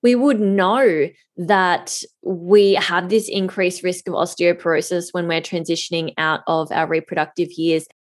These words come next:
And we actually need to be conscious about getting screened, but equally that could be put into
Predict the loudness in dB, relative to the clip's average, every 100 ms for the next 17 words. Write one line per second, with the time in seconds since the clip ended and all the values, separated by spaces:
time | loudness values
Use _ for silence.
0 | _ _ 0 4 6 6 2 -2 -4 -4
1 | -2 -2 -2 -4 -2 -4 -4 -8 -4 -4
2 | -4 -4 0 2 0 -2 -14 -18 _ -4
3 | 0 2 0 -4 -8 -4 -2 -2 0 0
4 | 0 2 2 2 -2 0 0 -2 -4 -6
5 | -4 -4 -4 -6 -6 -8 -6 -6 -2 0
6 | 0